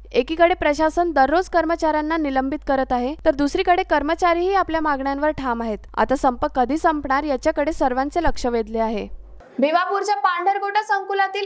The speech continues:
एका खोलीत सुरू असलेल्या जुगार अड्ड्यावर गुन्हे शाखेच्या टोळीने छापा टाकून electronic gaming मशीनवर सट्टा लावणाऱ्या चार आरोपींना अटक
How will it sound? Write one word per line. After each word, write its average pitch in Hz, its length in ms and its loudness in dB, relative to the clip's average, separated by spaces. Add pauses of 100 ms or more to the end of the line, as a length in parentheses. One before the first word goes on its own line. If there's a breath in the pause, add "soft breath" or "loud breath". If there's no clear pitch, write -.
(100)
एका 320 320 2
खोलीत 370 320 -2
सुरू 359 200 -4
असलेल्या 370 380 0
जुगार 285 380 4
अड्ड्यावर 381 440 2 (360 loud breath)
गुन्हे 381 260 4
शाखेच्या 415 460 2
टोळीने 359 460 0
छापा 339 340 2
टाकून 370 360 -2 (160)
electronic 285 560 0
gaming 302 320 -4
मशीनवर 339 440 -2
सट्टा 330 400 2
लावणाऱ्या 370 420 -2 (400 loud breath)
चार 392 260 6
आरोपींना 403 520 2
अटक 339 300 2